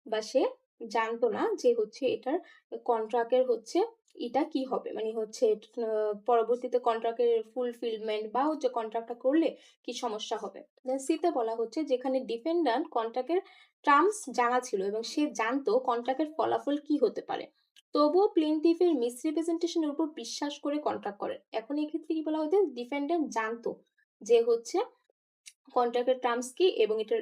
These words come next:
মি-, এটারই হচ্ছে মানে সে বুঝতেছিল যে এখানে মিসরিপ্রেজেন্টেশন করা হয়েছে, তাও তিনি কন্ট্রাক্টটা করছে। এখানে কি হবে তখন, প্লেনটিফের পক্ষ হতে এবং শর্ত বা টার্মসে কন্ট্রাক্ট করায় যা কন্ট্রাক্টে যুক্ত করা হয়েছে তা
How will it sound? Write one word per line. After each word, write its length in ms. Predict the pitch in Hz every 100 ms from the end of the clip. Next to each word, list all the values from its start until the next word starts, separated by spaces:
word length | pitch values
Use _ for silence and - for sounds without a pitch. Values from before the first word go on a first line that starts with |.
| -
মি-, 280 | 233 226 220 220
এটারই 220 | 233 240
হচ্ছে 260 | 233 - 226
মানে 180 | 220 226
সে 160 | - 226
বুঝতেছিল 560 | 226 240 294 294 311 381
যে 80 | 381
এখানে 200 | 220 226
মিসরিপ্রেজেন্টেশন 720 | 220 214 - 233 226 226 240
করা 220 | 240 226 247
হয়েছে, 240 | 269 269 494 - _ _
তাও 180 | 311 349 359
তিনি 220 | 302 302
কন্ট্রাক্টটা 460 | 453 254 226 208 208 -
করছে। 200 | 220 -
এখানে 200 | 269 294
কি 100 | 311 330 320
হবে 140 | 302
তখন, 280 | 311 302 440 - _ _ -
প্লেনটিফের 500 | 269 269 311 339 370
পক্ষ 240 | 254 247 -
হতে 240 | 302 320 403 -
এবং 180 | 254 269
শর্ত 380 | 269 254 226 226
বা 140 | 339 339
টার্মসে 460 | 254 220 220 -
কন্ট্রাক্ট 440 | - 233 233 240 -
করায় 300 | 254 311 466 - - _ -
যা 160 | 233 233
কন্ট্রাক্টে 480 | 247 240 269 269
যুক্ত 340 | 285 247 247 -
করা 280 | 311 269 240
হয়েছে 480 | 240 269 277 262 220 269 - - _ _
তা 100 | -